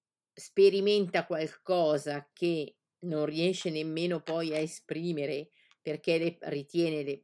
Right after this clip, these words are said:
mm, che le parole, sperimenta, non ritiene, sperimenta che le parole sono insufficienti, sono inadeguate, ma, eh, che, che, che cosa sperimenta? Che è amore immenso, per esempio, che è bontà infinita,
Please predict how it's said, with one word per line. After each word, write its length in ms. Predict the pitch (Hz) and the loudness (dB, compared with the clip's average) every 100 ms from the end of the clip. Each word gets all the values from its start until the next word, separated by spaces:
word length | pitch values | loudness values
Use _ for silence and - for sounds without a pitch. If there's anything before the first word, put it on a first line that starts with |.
| - | -12
mm, 180 | 147 135 | -12 -10
che 180 | - 165 | -4 -2
le 160 | 160 | -2
parole, 640 | 160 151 151 147 143 139 143 | -4 -2 2 2 0 -4 -6
sperimenta, 720 | - 160 165 190 160 - 147 | -4 -2 0 0 -2 -6 -8
non 160 | 147 | -8
ritiene, 320 | 139 - 143 | -10 -12 -14
sperimenta 580 | 143 170 165 180 160 147 | -8 -6 -2 -2 -4 -6
che 100 | 139 | -4
le 120 | 156 | -4
parole 400 | 151 143 151 147 | -4 -4 -2 -2
sono 240 | 143 156 151 | -4 -6 -8
insufficienti, 880 | 147 - - - - 160 151 143 135 | -8 -14 -20 -20 -8 -6 -6 -8 -14
sono 240 | - 147 | -12 -10
inadeguate, 920 | 139 143 147 135 139 139 - 160 165 - _ _ _ _ _ _ _ _ _ | -10 -10 -10 -8 -8 -10 -10 -10 -10 -14 _ _ _ _ _ _ _ _ _
ma, 280 | 165 165 151 - _ _ _ _ _ _ _ _ _ _ _ _ _ _ _ _ | 0 2 2 -2 _ _ _ _ _ _ _ _ _ _ _ _ _ _ _ _
eh, 300 | - 95 - - | -20 -20 -20 -10
che, 240 | 170 - _ _ | -10 -10 _ _
che, 140 | 185 160 - | -12 -10 0
che 160 | 185 | 0
cosa 420 | 180 190 165 156 | 4 2 2 0
sperimenta? 720 | 147 - 151 147 143 147 - | -6 -4 -4 -4 -8 -6 -6
Che 160 | 151 185 | -2 2
è 20 | |
amore 380 | 202 175 180 180 | 2 2 0 -2
immenso, 680 | 156 156 175 156 139 - 139 | -4 -6 -6 -6 -10 -12 -8
per 140 | 143 | -6
esempio, 720 | 143 147 143 139 - 147 139 | -6 -6 -8 -12 -12 -10 -10
che 200 | - 180 | -2 0
è 40 | 185 | 2
bontà 420 | 165 156 147 175 | 0 -4 -4 -2
infinita, 960 | 180 170 - 156 160 160 - 147 143 | -2 -4 -6 -10 -8 -8 -10 -12 -12